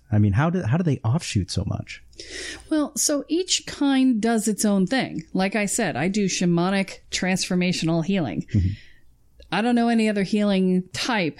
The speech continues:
Speaker 2: that specifically does that.
Speaker 1: Okay.
Speaker 2: Right? Reiki is a very specific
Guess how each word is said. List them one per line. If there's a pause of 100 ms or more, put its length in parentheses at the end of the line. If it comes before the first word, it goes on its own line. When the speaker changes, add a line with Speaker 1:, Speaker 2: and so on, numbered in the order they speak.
(160)
Speaker 2:
that
specifically
does (320)
that. (100)
Speaker 1:
Okay.
Speaker 2:
Right? (560)
Reiki
is
a
very
specific